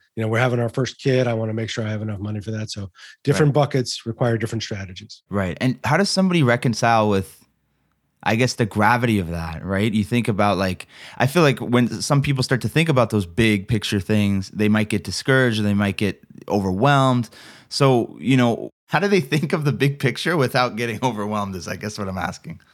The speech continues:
Speaker 1: It's, it's, it's so hard. And, you know, you're, you mentioned earlier, why don't we have, why wasn't financial literacy a bigger deal? And why were, why wasn't it pushed harder?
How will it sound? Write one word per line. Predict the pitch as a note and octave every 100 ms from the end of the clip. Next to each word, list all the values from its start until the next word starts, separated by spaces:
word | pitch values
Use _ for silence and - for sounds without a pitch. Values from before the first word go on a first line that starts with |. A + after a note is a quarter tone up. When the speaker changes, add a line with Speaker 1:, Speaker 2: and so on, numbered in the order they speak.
| _ _ _ -
Speaker 1:
It's, | D3 -
it's, | D3 C3+ -
it's | A#2+ D3+
so | - F3+
hard. | E3 G#3 C#3
And, | C3 C3 C3+ B2+
you | C3+
know, | B2
you're, | B2+ B2+
you | B2 - B2+
mentioned | B2 D#3 D3 C#3
earlier, | D#3 D3 B2+ A#2
why | C3+
don't | C#3 C#3+
we | B2+
have, | B2+ B2+ A2 _ - - - _
why | B2+ C3+
wasn't | C#3 B2+ B2
financial | B2+ B2+ B2+ B2
literacy | B2 B2+ A#2+ B2 A#2 A#2
a | A2
bigger | B2+ A#2
deal? | G#2+ C3+ C3
And | A#2
why | A#2+
were, | B2 B2 A#2+
why | A#2 A#2+
wasn't | C3 A#2+
it | A2+
pushed | D3 C3+
harder? | B2 A#2